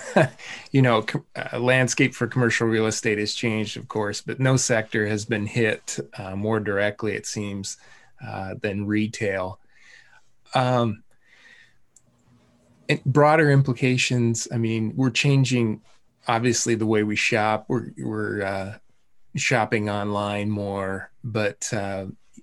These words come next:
I wonder what retail looks like too. I mean, even retail plays a larger, uh, an-, it's a larger important part of our, uh, economy with the Mall of America, but you read too that they're having trouble making their payments too. Uh,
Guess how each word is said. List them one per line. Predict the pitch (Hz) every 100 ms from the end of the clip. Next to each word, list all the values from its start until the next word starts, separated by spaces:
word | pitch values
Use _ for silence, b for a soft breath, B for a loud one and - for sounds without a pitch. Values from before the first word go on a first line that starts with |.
| - - _ _ _ - - -
I | 113
wonder | 123 156 160
what | 139 -
retail | 110 113 117 120 104 101
looks | 101 - -
like | 107 101 -
too. | - 104 98
I |
mean, | 101 104 110
even | 123 127 113 113
retail | 117 120 - 113
plays | 107 117 110 107
a |
larger, | 101 107 110 110 101 98 123 - _
uh, | - 104 - - 135 139 _ _ _ _ _ _ _
an-, | 127 107 -
it's | 117 -
a | 117
larger | 120 123 110
important | 107 - 117 110 -
part | 113 107
of | 104
our, | 101 98 101
uh, | 98 -
economy | 110 - 113 110 110 104
with | 104 101
the |
Mall | 110 104 104
of | 101
America, | 104 104 104 104
but | 104
you | -
read | 104 107 104
too | 107 113 107
that | 104 104
they're | 110
having | 98 110 107 98
trouble | - 98 101
making | 98 98 - 101
their | 101 101
payments | - 98 98 104 -
too. | - 104
Uh, | 101